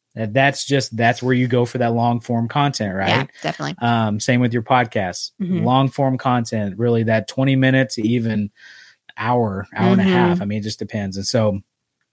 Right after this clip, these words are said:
Speaker 1: we try to do that with repurposing this. Um, so we will actually, I mean, repurpose this, like you
Speaker 2: Absolutely.
Speaker 1: said. We'll take it, we'll cut it down, we'll take out the video, we'll take out the audio. It'll be our podcast that you're listening to. It'll
Speaker 2: Yep.
Speaker 1: be a video on our
Speaker 2: It'll be a
Speaker 1: YouTube
Speaker 2: blog.
Speaker 1: channel. It'll be part of our blog.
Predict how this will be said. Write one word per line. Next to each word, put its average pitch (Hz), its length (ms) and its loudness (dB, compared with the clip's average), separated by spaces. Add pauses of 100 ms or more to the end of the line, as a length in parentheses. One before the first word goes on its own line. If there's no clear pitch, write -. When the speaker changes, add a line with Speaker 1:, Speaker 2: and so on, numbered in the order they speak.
(140)
Speaker 1:
we 156 160 4
try 160 200 2
to 143 80 2
do 135 140 2
that 123 240 2
with 117 200 -6
repurposing 127 720 -2
this. 113 320 -2 (420)
Um, 117 340 -2
so 131 200 2
we 131 260 4
will 131 160 4
actually, 127 420 0
I 117 60 0
mean, 117 360 -2 (200)
repurpose 113 480 -2
this, 127 240 0
like 107 160 -6
you - 60 -2
Speaker 2:
Absolutely. - 480 -2
Speaker 1:
said. 180 80 -16 (140)
We'll 123 120 -2
take 143 300 2
it, 143 180 2
we'll 113 140 0
cut 143 180 -2
it 135 100 0
down, 131 360 2
we'll 113 80 0
take 127 200 0
out 131 160 2
the 123 60 -4
video, 127 340 0
we'll 117 60 0
take 120 220 -2
out 120 160 0
the 120 100 0
audio. 120 400 2
It'll 110 140 0
be 123 180 0
our 110 140 0
podcast 127 500 0
that - 140 -12
you're 127 100 -4
listening 120 340 -2
to. 120 300 -2
It'll 110 140 -2
Speaker 2:
Yep. 110 100 2
Speaker 1:
be 113 60 0
a 110 40 0
video 123 380 0
on 120 180 0
our 117 80 -2
Speaker 2:
It'll 113 80 -2
be 127 60 0
a 123 40 -2
Speaker 1:
YouTube 170 220 -4
Speaker 2:
blog. 170 120 0
Speaker 1:
channel. 120 360 2 (360)
It'll 123 140 -2
be 123 100 0
part 123 260 2
of 113 80 -6
our 107 120 -2
blog. 127 500 2